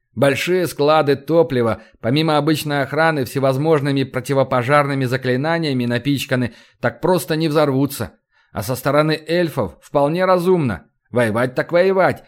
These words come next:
все средства хороши. На их месте я бы так и поступал». «Видать, и вправду эльфы всерьез за дело взялись», согласился я с Равилем.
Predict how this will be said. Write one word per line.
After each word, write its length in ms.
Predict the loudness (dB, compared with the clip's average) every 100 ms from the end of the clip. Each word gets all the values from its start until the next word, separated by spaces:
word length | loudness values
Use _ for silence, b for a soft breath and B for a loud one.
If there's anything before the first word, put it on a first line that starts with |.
| b -8
все 200 | -2 -2
средства 460 | 2 2 2 -6
хороши. 580 | -2 0 0 -2 -6 -8 _ _ -8
На 200 | -2 -2
их 220 | -2 -4
месте 440 | -4 -2 -4 -6
я 240 | 0 2 2
бы 140 | -2
так 340 | -2 -2 -2
и 40 | -2
поступал». 760 | -6 -4 -4 0 0 -2 _ _ _ _ _ -4
«Видать, 380 | 0 2 2
и 40 | 0
вправду 540 | -2 2 2 4 0 0
эльфы 380 | 2 2 0 -2
всерьез 400 | 0 2 2 2
за 100 | 2
дело 260 | 2 2
взялись», 500 | 2 2 2 0 -4 _ _
согласился 640 | -8 -2 0 0 -2 -2 0
я 160 | 0
с 100 | 0
Равилем. 540 | 0 2 2 -2 -6